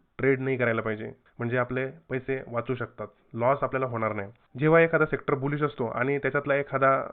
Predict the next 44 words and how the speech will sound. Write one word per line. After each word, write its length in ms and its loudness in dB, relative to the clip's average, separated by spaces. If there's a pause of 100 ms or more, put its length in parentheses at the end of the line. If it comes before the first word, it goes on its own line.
(120)
स्ट्रॉंग 400 2
कंपनी 340 0
जे 80 0
आहे 100 0
तो 60 -2
ब्रेकआउट 400 2
देते 260 -2
तर 160 -2
तिथं 180 -4
आपल्याला 260 0
ट्रेडिंगच्या 420 -2
संधी 280 -2
ज्या 100 0
आहेत 100 -6
त्या 80 -8
चांगल्या 320 -4 (220)
बनू 260 -2
शकतात. 320 -4 (380)
तर 60 -8
त्याच्यासाठी 420 0
आपल्याला 380 -2
सेक्टर 560 -2 (500)
रोटेशन, 540 0 (320)
सेक्टर 320 0
ॲनालिसिस 540 -2
याचा 240 0
उपयोग 260 2
होतो 160 -2
आणि 260 -2
ते 200 -2
सगळं 320 -4
बघण्यासाठी 480 -4
तुम्हाला 260 -4
ह्या 160 -6
आजच्या 280 -6
व्हिडिओचा 380 -4 (200)
फायदा 240 -4
नक्की 400 -6
होईल. 200 -4 (540)
आपलं 220 -2
Instagram-ला 640 2
सुद्धा 240 0
पेज 240 2
आहे 240 0